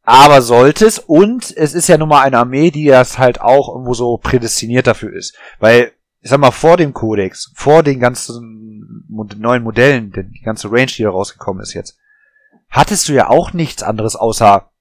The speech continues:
Khan, Khorne Berserker, Rhinos gefühlt. Ne, klar, hast du noch ein bisschen was anderes an Dämonenmaschinen oder sowas gehabt, aber gefühlt war das halt nun mal wirklich deine Essenz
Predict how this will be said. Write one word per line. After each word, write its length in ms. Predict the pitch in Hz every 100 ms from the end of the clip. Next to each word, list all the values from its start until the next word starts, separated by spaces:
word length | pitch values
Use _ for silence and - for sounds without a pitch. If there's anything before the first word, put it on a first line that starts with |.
| -
Khan, 460 | 139 123 131 196 - _ _ -
Khorne 320 | - 190 139
Berserker, 680 | 113 110 113 - 147 175 170
Rhinos 680 | 240 214 139 92 - - -
gefühlt. 480 | 110 113 92 87 _ _ _
Ne, 160 | 113 120
klar, 280 | - 139 117
hast 120 | -
du 40 |
noch 80 | 123
ein 80 | 110
bisschen 240 | 113 - 113
was 80 | 98
anderes 340 | 127 135 131
an 100 | 117
Dämonenmaschinen 720 | 107 107 127 143 113 - 117
oder 60 | 107
sowas 220 | 101 101
gehabt, 240 | 107 107 - - -
aber 240 | 110 110
gefühlt 380 | 110 104 127 120
war 80 | 113
das 140 | 117 113
halt 140 | 110
nun 80 | 120
mal 160 | 113 101
wirklich 300 | 110 123 -
deine 300 | 110 120 120
Essenz 600 | 110 - 117 120 - _